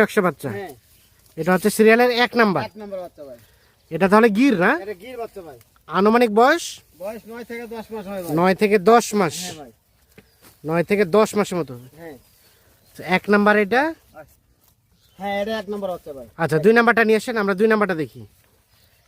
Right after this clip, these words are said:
Speaker 1: এই যে এক দেখছি আমরা, এটা হচ্ছে সিরিয়ালের এক নাম্বার।
Speaker 2: হ্যাঁ ভাই। যা, যা, যা।
Speaker 1: টোটাল বাছুর হচ্ছে দশটা।
Speaker 2: হ্যাঁ, টোটালে দশটা।
Speaker 1: দশের মধ্যে সিরিয়ালের প্রথম নাম্বার হচ্ছে
Speaker 2: হ্যাঁ।
Speaker 1: এটা।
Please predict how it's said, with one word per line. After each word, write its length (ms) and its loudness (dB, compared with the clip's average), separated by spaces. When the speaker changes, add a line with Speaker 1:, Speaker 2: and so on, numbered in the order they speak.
Speaker 1:
এই 60 -20
যে 120 -14
এক 80 0
দেখছি 320 -2
আমরা, 280 0
এটা 180 -4
হচ্ছে 180 -8
সিরিয়ালের 400 2
এক 160 -2
নাম্বার। 240 0
Speaker 2:
হ্যাঁ 120 -14
ভাই। 140 -20
যা, 80 -16
যা, 160 -10
যা। 100 -8
Speaker 1:
টোটাল 240 2
বাছুর 280 2
হচ্ছে 180 0
দশটা। 420 2
Speaker 2:
হ্যাঁ, 220 -16
টোটালে 260 -18
দশটা। 340 -20
Speaker 1:
দশের 360 -4
মধ্যে 220 0
সিরিয়ালের 480 0
প্রথম 300 2
নাম্বার 200 2
হচ্ছে 200 -4
Speaker 2:
হ্যাঁ। 100 -2
Speaker 1:
এটা। 140 -4